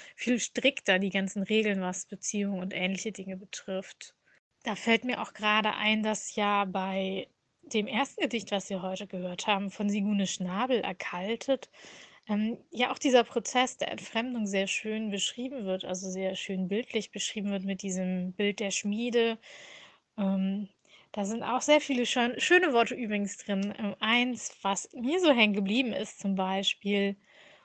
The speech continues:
"bog sich in die Form von einer Hand." Ähm, das fand ich irgendwie, ach, irgendwie total schön. Weiß ich nicht, mich hat dieses Bild sehr berührt, berührt.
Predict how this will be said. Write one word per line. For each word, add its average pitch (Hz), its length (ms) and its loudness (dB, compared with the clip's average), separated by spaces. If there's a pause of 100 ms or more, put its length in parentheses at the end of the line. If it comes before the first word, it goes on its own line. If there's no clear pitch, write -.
(120)
"bog 220 420 -2
sich - 300 -4
in 220 120 -4
die 190 120 0
Form 208 460 0
von 196 240 -2
einer 190 360 -4
Hand." 190 560 -4 (140)
Ähm, 196 280 -12
das 208 220 -14
fand 214 220 -4
ich - 160 -10
irgendwie, 214 500 -4 (1200)
ach, - 380 -8
irgendwie 220 320 -4
total - 380 -4
schön. 214 400 -2 (180)
Weiß 220 180 4
ich 202 120 -4
nicht, 196 180 -2
mich 254 200 6
hat 254 140 8
dieses 214 240 -2
Bild 214 240 2
sehr 196 160 4
berührt, 196 800 -2 (340)
berührt. 233 680 4